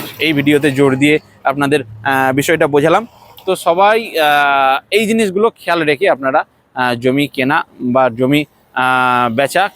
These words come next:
খেয়াল করে এগুলো করবেন, আইন জেনে, আইন মেনে দেশের সুনাগরিক, সচেতন নাগরিক হিসেবে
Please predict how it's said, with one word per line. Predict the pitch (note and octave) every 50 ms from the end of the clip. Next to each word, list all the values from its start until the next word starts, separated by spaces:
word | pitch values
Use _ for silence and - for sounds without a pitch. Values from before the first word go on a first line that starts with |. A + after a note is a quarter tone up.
| _ _
খেয়াল | - - D#3 C#3+ C#3 C3+
করে | B2 D3+ D3 F#3 G3+
এগুলো | D#3 C3+ C#3 D3+ E3+ - - - - - -
করবেন, | D#3 D3 D3 F3 G3 G3+
আইন | C#3+ C3+ D3 D#3 D3+ C#3+
জেনে, | C3+ D3 C#3+ D3+ F3+ G3+
আইন | D#3+ B2+ C3 D3 D3 C#3+ C3+
মেনে | C3+ C#3+ C#3+ E3 G3 G3
দেশের | C#3+ B2 C#3 C3+ - E3 E3+ D#3+
সুনাগরিক, | D3+ - - - F#3+ F3 D#3+ D3+ D3 C#3+ E3+ E3 D#3+ A#2+ -
সচেতন | - - C3+ - D#3+ D3 D#3 C#3+
নাগরিক | C3+ C3 C3 B2+ D3 D3 C3 B2+
হিসেবে | B2+ C3 D3 D3+